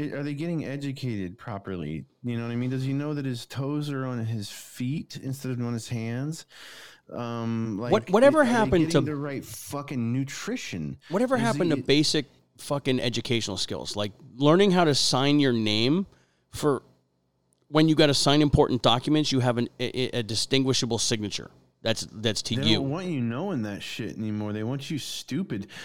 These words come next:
Speaker 1: Like, the middle class doesn't exist anymore. They just, like, slowly squeezed it out, dude. And, like, now it's just a bunch of poor people trying to come to realization that they're poor.
Speaker 2: It's sick. This
Speaker 1: You
Speaker 2: is, this
Speaker 1: know?
Speaker 2: is real. Like, okay, so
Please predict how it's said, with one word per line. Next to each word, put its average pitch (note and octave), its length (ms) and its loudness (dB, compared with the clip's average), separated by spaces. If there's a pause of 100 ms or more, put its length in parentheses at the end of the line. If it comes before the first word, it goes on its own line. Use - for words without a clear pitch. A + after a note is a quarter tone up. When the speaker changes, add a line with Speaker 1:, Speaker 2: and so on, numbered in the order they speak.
(140)
Speaker 1:
Like, C#3 180 -8
the E3 80 -4
middle G#3+ 320 -4
class F3 460 -10
doesn't D#3+ 320 -4
exist B2+ 440 -6
anymore. B2+ 420 -2
They C#3 180 -4
just, F3 200 -6
like, D#3 200 -6
slowly E3 640 -4
squeezed C3+ 600 -6
it B2+ 120 -4
out, A2+ 320 -6
dude. G2 320 -6
And, A#2 180 -6
like, A2+ 240 -8
now A#2+ 240 -6
it's C3+ 140 -8
just C#3 160 -8
a - 20 -6
bunch C3+ 240 -6
of A#2 100 -10
poor B2 200 -8
people B2 260 -6
trying A#2 300 -6
to G2+ 100 -4
come A2+ 260 -6
to A2+ 60 -4
realization G#2 720 -4
that F#2+ 160 -6
they're F#2 160 -6
poor. G#2 480 -8 (120)
Speaker 2:
It's B2+ 100 -2
sick. F#3 240 2
This F3 160 2
Speaker 1:
You G3 60 4
Speaker 2:
is, A2 60 2
this A2 220 0
Speaker 1:
know? G#3 60 0
Speaker 2:
is - 100 -2
real. B2 320 2
Like, A2 300 -4
okay, B2 280 -2
so A#2+ 360 0